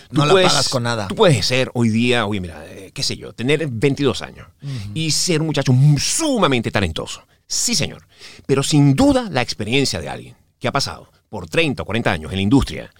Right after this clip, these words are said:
Speaker 2: y tiene una cantidad de soluciones a problemas y sabe que hay otros que no
Speaker 1: Porque
Speaker 2: lo tienen.
Speaker 1: ya te enfrentaste con eso.
Speaker 2: Exactamente. Esa persona tiene un valor como asesor que es importantísimo para este nuevo artista. Por eso, las empresas de management, por ejemplo, ¿no?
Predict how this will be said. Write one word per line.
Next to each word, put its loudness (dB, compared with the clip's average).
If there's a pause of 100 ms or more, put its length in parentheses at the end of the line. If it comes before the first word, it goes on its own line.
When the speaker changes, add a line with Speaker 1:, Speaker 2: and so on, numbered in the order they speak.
(340)
Speaker 2:
y -6
tiene 0
una -4
cantidad -4
de 0
soluciones -2
a -6
problemas -4
y -10
sabe -2
que -8
hay -2
otros -4
que -6
no -4
Speaker 1:
Porque 0
Speaker 2:
lo 6
tienen. 4
Speaker 1:
ya 2
te 0
enfrentaste -2
con -2
eso. -2
Speaker 2:
Exactamente. 0 (140)
Esa 0
persona 0
tiene -2
un 0
valor 0
como 0
asesor -2 (240)
que -2
es -2
importantísimo -4
para -4
este -4
nuevo -2
artista. -16 (460)
Por 0
eso, 2 (420)
las -12
empresas -8
de -8
management, 4
por 0
ejemplo, -10
¿no? -4